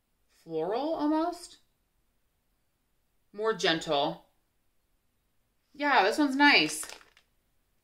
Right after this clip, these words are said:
I don't, I like it. I don't think I like it as much as the Neil's Sweater blend. This is a very, um, like, earthy, like, sweater kind of feeling.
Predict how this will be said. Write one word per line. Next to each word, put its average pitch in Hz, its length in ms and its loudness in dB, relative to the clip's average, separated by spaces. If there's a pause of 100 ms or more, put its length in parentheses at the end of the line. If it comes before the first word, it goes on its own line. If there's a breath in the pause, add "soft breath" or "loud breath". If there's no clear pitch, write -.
(1080)
I 226 40 0
don't, 269 220 -2
I 254 220 8
like 233 260 6
it. 226 80 6
I 202 80 6
don't 240 80 -2
think 285 140 0
I 285 100 2
like 233 220 0
it 233 100 2
as 214 80 -4
much 208 140 -2
as 208 100 -6
the 196 100 -2
Neil's 190 400 0
Sweater 208 600 2 (100)
blend. 294 480 -2 (760)
This 254 200 -6
is 302 120 -2
a 302 80 8
very, 226 440 4
um, 190 200 4
like, 180 240 0
earthy, 185 840 -4 (880)
like, 175 160 -8
sweater 156 760 4
kind 165 140 -8
of 135 160 -6
feeling. 151 460 -10